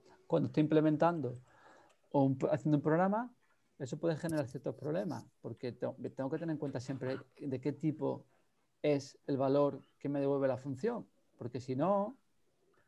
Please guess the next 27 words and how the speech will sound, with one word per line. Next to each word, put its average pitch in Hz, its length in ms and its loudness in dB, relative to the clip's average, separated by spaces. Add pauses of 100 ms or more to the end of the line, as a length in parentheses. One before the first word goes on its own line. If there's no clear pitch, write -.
(280)
si 139 80 -6
intento 151 320 0
sumar 170 300 -2
un 131 100 0
float 147 400 2
y 139 60 0
un, 156 280 -2
y 160 120 -4
un 156 100 0
entero, 190 380 4
me 208 80 -6
va 151 60 -2
a 143 40 -2
decir 139 180 -4
que 143 120 -2
no 127 80 -2
se 123 80 -6
puede. 127 360 0 (1200)
¿Vale? 156 240 4
Entonces 151 340 -4
tenéis 170 260 -2
que - 120 -4
tener 190 180 0
mucho 180 240 0
cuidado 131 220 0
con 113 120 -8
eso. - 220 -16